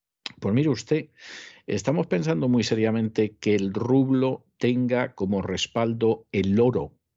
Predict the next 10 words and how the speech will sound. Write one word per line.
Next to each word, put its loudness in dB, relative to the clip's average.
no 2
como 0
su 0
dólar, 2
que -4
son 0
solo 0
trocitos -2
de -2
papel, -2